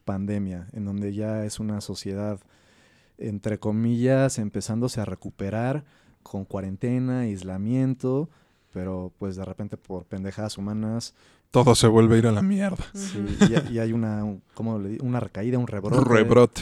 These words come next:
Speaker 3: Rebrote.
Speaker 1: Sí, exacto.
Speaker 2: Como está sucediendo ahorita.
Speaker 3: Ujú.
Speaker 1: Ajá.
Speaker 2: Como pasó con los guadalupanos. <laughs>
Speaker 1: ¿Y ustedes qué piensan? Muy buena produ-, ya mejor produ-,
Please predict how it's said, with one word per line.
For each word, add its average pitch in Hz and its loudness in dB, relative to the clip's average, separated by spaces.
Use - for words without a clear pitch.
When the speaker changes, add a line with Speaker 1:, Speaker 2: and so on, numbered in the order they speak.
Speaker 3:
Rebrote. 196 -6
Speaker 1:
Sí, 107 -6
exacto. 107 -2
Speaker 2:
Como 107 0
está 113 -4
sucediendo 107 -2
ahorita. 147 0
Speaker 3:
Ujú. 190 -10
Speaker 1:
Ajá. 113 -8
Speaker 2:
Como 107 -4
pasó 107 -4
con 107 -6
los 107 -4
guadalupanos. 107 -2
<laughs> - 4
Speaker 1:
¿Y 120 -2
ustedes 127 0
qué 120 -4
piensan? 107 -4
Muy 131 2
buena 139 4
produ-, 98 -4
ya 131 4
mejor 131 2
produ-, 101 -2